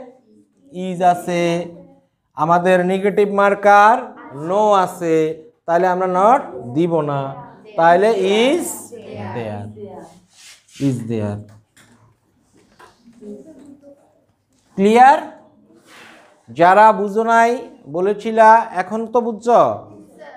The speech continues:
Tag question দুইভাবে করতে হবে, একটা হচ্ছে with auxiliary আর একটা হচ্ছে without auxiliary। তো without, with auxiliary হলে auxiliary ভার্বটা বসাবো, negative marker না থাকলে not দিব, যদি থাকে not দিব না। আর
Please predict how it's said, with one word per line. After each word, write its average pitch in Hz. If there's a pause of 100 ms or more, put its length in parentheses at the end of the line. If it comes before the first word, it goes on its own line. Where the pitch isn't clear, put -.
(100)
Tag 190
question 247
দুইভাবে 226
করতে 233
হবে, 233
একটা 208
হচ্ছে 208
with 214 (100)
auxiliary 247
আর 202
একটা 185
হচ্ছে 190
without 175 (100)
auxiliary। 107 (460)
তো 175
without, 233 (460)
with 233
auxiliary 240
হলে 254
auxiliary 233
ভার্বটা 240
বসাবো, 233 (480)
negative 190
marker 220 (260)
না 156
থাকলে 220
not 196 (100)
দিব, 202 (560)
যদি 180
থাকে 196 (160)
not 151 (100)
দিব 123
না। 101 (460)
আর 226